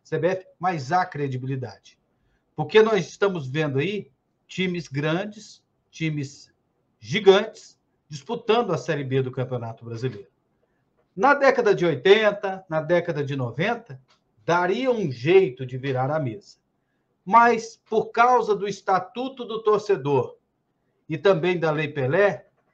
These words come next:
nos anos dois mil, isso mudou no futebol brasileiro por força de lei. Aí quem cai tem que disputar. E isso acaba sendo bom pra todo mundo.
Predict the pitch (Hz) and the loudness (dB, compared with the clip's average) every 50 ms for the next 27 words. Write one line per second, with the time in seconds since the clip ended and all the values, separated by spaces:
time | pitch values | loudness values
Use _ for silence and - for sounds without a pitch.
0 | _ _ _ _ - 127 135 127 120 139 143 139 135 127 127 131 127 120 107 - | _ _ _ _ -10 -8 -8 -6 -4 -4 -4 -4 -6 -6 -4 -4 -4 -4 -6 -6
1 | 123 156 190 202 185 - - _ _ _ _ _ - 156 135 - 202 202 214 160 | -6 -4 -2 -2 -4 -4 -8 _ _ _ _ _ -12 -10 -10 -8 -6 -6 -6 0
2 | 131 165 190 202 196 190 165 143 - - 147 - 139 139 143 143 139 143 147 135 | 4 8 10 10 10 8 6 2 -6 -10 -10 -8 -4 -2 0 0 0 -2 -4 -6
3 | 147 139 131 143 147 151 131 - 175 - - _ - 143 135 131 135 - 143 139 | -4 -4 -4 -4 -4 -6 -8 -10 -10 -12 -10 _ -6 -4 -4 -4 -6 -8 -10 -8
4 | 165 156 123 110 - - _ _ _ _ _ _ _ _ _ _ _ _ _ _ | -8 -6 -8 -8 -10 -14 _ _ _ _ _ _ _ _ _ _ _ _ _ _
5 | - 131 135 - 135 - 170 175 175 - - 151 151 156 160 160 160 - _ _ | -4 -2 -2 0 0 0 -2 -2 -2 -2 0 0 2 2 0 -2 -6 -12 _ _
6 | _ _ _ - 190 180 165 131 - 135 123 123 - - 104 - - 123 - - | _ _ _ -2 0 0 0 -2 -6 -10 -12 -12 -14 -14 -16 -12 -10 -10 -12 -12
7 | - _ _ _ _ _ _ _ _ _ _ _ 180 208 262 311 311 269 - - | -14 _ _ _ _ _ _ _ _ _ _ _ -2 0 0 0 0 -2 0 0
8 | 247 226 233 - - 233 247 240 - 214 185 - - - 233 240 240 226 208 151 | 2 2 2 2 4 4 4 4 4 2 0 0 0 2 2 2 4 4 2 4
9 | 131 190 233 226 220 - 196 190 - - 202 196 165 170 139 147 156 139 113 - | 6 4 4 4 2 0 -2 2 4 6 6 6 4 2 -2 -4 -4 -6 -6 -10